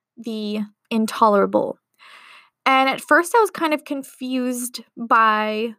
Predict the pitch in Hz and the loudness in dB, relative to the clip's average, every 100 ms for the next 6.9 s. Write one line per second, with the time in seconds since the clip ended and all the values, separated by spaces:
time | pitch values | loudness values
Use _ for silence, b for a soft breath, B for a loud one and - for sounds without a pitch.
0 | - 220 220 214 226 220 196 254 - _ | -8 -2 0 2 2 2 -2 -6 -12 _
1 | _ _ _ _ _ _ _ _ 262 254 | _ _ _ _ _ _ _ _ -2 2
2 | 262 269 277 269 254 247 240 - 233 226 | 2 4 2 4 4 4 -2 0 4 6
3 | 220 220 233 226 _ _ _ _ _ _ | 6 2 -2 -8 _ _ _ _ _ _
4 | _ _ - - - 240 240 240 302 262 | _ _ -16 -8 -2 -2 -2 -6 -4 -4
5 | 208 202 190 247 262 - 220 240 262 233 | -2 0 0 -2 -8 -10 0 4 4 2
6 | - - 285 311 226 208 220 - | -2 2 4 4 0 -2 -4 -6